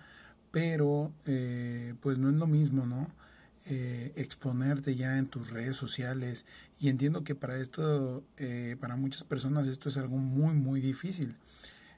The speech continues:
Eh, porque, pues, tú quieres comunicar algo, pero, pues, quieres que todo sea perfecto, como lo ves en la televisión o como lo ves en programas, ¿no?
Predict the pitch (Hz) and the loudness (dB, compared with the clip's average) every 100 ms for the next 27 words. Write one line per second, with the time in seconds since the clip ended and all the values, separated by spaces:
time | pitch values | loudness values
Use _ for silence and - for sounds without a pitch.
0 | - 143 127 127 127 131 139 - 131 127 | -2 2 2 0 -2 -4 -8 -2 -2 -2
1 | 123 123 139 127 143 - 151 151 165 147 | -6 -6 -4 -4 -4 0 0 0 2 2
2 | 135 127 135 139 151 127 131 175 - - | 2 0 -2 0 0 0 -4 -6 -12 -20
3 | - _ - 175 170 170 156 143 139 135 | -20 _ -4 -2 0 2 4 4 2 0
4 | 127 - 185 147 131 - 147 131 120 127 | -4 -4 -4 -2 -2 -2 -2 -2 -2 -2
5 | 135 117 - 147 - 147 139 135 127 123 | -2 -4 -4 -6 -6 -2 0 2 0 -2
6 | 123 139 135 135 117 113 110 - 117 123 | 2 2 2 -2 -4 -4 -4 -4 -4 -2
7 | 131 135 - - - - - 143 135 131 | -2 -2 -4 -16 -20 -12 -2 0 2 0
8 | 127 143 143 139 139 151 175 151 147 135 | -2 0 2 4 4 2 0 0 2 2
9 | 139 117 107 120 | 0 -2 -4 -4